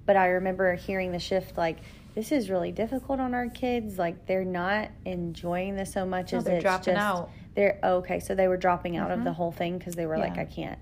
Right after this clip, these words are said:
Speaker 1: keep up with this." It was
Speaker 2: Yeah.
Speaker 1: really cool. Like,
Speaker 2: Yeah.
Speaker 1: I just, and they were traveling. It was like a travel
Speaker 2: Oh,
Speaker 1: basketball
Speaker 2: yeah.
Speaker 1: team. It was
Speaker 2: Yeah, we
Speaker 1: travel
Speaker 2: traveled. We went
Speaker 1: Bible
Speaker 2: to
Speaker 1: quizzing.
Speaker 2: conferences and, um,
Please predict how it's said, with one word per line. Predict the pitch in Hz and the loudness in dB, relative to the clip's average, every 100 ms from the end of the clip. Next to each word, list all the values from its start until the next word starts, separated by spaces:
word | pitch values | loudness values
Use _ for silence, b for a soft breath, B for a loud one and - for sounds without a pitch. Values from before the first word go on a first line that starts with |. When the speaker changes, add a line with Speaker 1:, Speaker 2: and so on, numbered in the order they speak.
| - | -16
Speaker 1:
keep | - 185 165 | -8 -6 -4
up | 139 | -4
with | - - | -6 -4
this." | 190 185 - B B B | -4 -4 -12 B B B
It | 240 | 4
was | 311 330 | 6 4
Speaker 2:
Yeah. | 285 | 6
Speaker 1:
really | 339 285 | 4 4
cool. | - 226 285 359 233 226 277 - | 2 4 8 8 8 6 2 4
Like, | 196 190 - B B | 4 4 -4 B B
Speaker 2:
Yeah. | 196 202 185 | -6 -4 4
Speaker 1:
I | 226 285 | 6 6
just, | 277 - | 4 0
and | 226 220 | 0 4
they | 214 | 6
were | 214 | 4
traveling. | 208 - 214 311 202 | 0 4 6 8 6
It | 214 | 2
was | 254 | 2
like | 277 | 2
a | 190 | 0
travel | - 180 190 247 | 2 8 12 12
Speaker 2:
Oh, | |
Speaker 1:
basketball | 277 320 277 208 196 | 12 12 10 8 8
Speaker 2:
yeah. | |
Speaker 1:
team. | 185 208 190 196 | 8 2 2 6
It | |
was | 294 | 8
Speaker 2:
Yeah, | 277 | 8
we | 214 277 | 6 4
Speaker 1:
travel | 294 269 240 254 - 262 | 4 10 10 12 10 8
Speaker 2:
traveled. | |
We | 240 | 10
went | 262 | 8
Speaker 1:
Bible | 254 277 | 8 6
Speaker 2:
to | 233 | 4
Speaker 1:
quizzing. | 214 | 4
Speaker 2:
conferences | 202 180 196 226 226 - - - - 240 226 226 220 | 4 2 0 0 -2 -6 -14 -14 0 2 4 4 4
and, | 208 196 190 - | 4 4 4 0
um, | 214 | 0